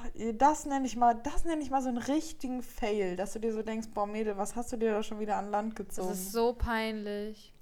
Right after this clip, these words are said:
Speaker 1: Das ist
Speaker 2: Süße
Speaker 1: wirklich mega
Speaker 2: Frage.
Speaker 1: schlimm. Ja.
Speaker 2: Was hältst du davon, wenn Frauen ohne Geld auf ein Date gehen?
Speaker 1: Ähm, würde ich niemals machen.
Speaker 2: Aber findest du es so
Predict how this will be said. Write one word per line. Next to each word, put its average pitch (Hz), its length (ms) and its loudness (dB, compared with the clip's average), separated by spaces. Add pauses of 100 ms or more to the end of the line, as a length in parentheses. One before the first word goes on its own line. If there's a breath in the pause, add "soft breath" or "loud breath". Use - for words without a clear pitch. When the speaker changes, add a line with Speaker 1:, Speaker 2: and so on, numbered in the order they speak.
(320 loud breath)
Speaker 1:
Das 220 120 -2
ist 269 180 4
Speaker 2:
Süße 294 60 6
Speaker 1:
wirklich - 260 4
mega - 140 -6
Speaker 2:
Frage. 208 420 6 (100)
Speaker 1:
schlimm. - 0 - (140)
Ja. 196 160 12 (1400 loud breath)
Speaker 2:
Was 262 400 6
hältst 277 300 2
du 262 60 0
davon, 240 460 2
wenn 220 180 2
Frauen 240 420 2
ohne 247 300 -2
Geld 220 280 2
auf - 160 -4
ein 190 180 -6
Date 185 300 -2
gehen? 175 320 -10 (1120)
Speaker 1:
Ähm, 208 1160 -4 (160)
würde 220 360 -2
ich 233 120 -6
niemals 233 480 0
machen. 202 400 -8 (1600)
Speaker 2:
Aber 220 200 6
findest 262 300 0
du 254 60 0
es 220 120 -2
so 226 380 2